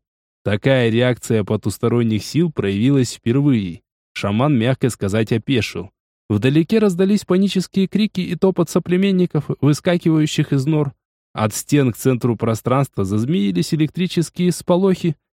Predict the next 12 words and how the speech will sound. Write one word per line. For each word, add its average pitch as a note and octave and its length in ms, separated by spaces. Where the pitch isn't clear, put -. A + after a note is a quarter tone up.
выделяя C#3 640
трёхмерный C3 640
силуэт C#3 440
страшного A2 600
оскалившегося A#2 960
лица A#2+ 360
с - 60
косматой, A#2 680
нечёсанной E3+ 640
шевелюрой F3+ 600
и E3+ 140
бородой. E3 640